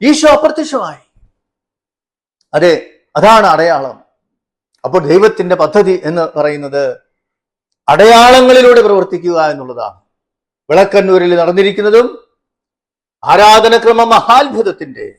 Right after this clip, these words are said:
അതായത് ആരാധനക്രമത്തിലൂടെ ദൈവം പ്രവർത്തിക്കുന്നു എന്ന മഹാത്ഭുതം, ആരാധനക്രമത്തിന്റെ കേന്ദ്രമാകുന്ന പരിശുദ്ധ കുർബാനയാകുന്ന ആരാധനയിലൂടെ,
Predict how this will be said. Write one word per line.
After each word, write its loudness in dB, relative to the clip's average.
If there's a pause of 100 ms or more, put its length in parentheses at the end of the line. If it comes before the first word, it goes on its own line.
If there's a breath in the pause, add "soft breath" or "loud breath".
(520)
അതായത് 2
ആരാധനക്രമത്തിലൂടെ 0
ദൈവം -2
പ്രവർത്തിക്കുന്നു -4
എന്ന -8 (240)
മഹാത്ഭുതം, -6 (1500 soft breath)
ആരാധനക്രമത്തിന്റെ 2
കേന്ദ്രമാകുന്ന 2
പരിശുദ്ധ -2
കുർബാനയാകുന്ന 0 (2250)
ആരാധനയിലൂടെ, 0